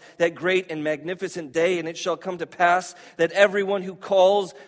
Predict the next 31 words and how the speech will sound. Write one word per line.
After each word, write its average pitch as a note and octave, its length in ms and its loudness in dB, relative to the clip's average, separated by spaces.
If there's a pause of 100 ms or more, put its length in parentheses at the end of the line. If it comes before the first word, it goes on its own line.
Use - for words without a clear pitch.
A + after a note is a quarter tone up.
upon F#3 320 0
the E3+ 80 -4
name F#3+ 480 -2
of D#3+ 100 -6
the D#3+ 100 -6
Lord F#3 400 0
shall G3 160 -6
be E3+ 120 -10
saved." F3 460 -4
Men F#3 220 2
of G3 120 -8
Israel, F3+ 520 -6 (220)
hear A3 320 -2
these G3+ 260 -8
words. F#3 440 -2
Jesus G#3 420 -8
of G3+ 80 -6
Nazareth, F3+ 560 -2 (220)
attested G#3 500 -4
to G#3 100 -12
you G#3+ 60 -10
by F3+ 160 2
works G#3 460 2
and E3+ 240 -8
wonders G3+ 300 -2
that F3+ 180 -6
God G#3 260 2
do G#3 120 -10
through A3 180 -12
your G#3 140 -6
midst, G3+ 420 -10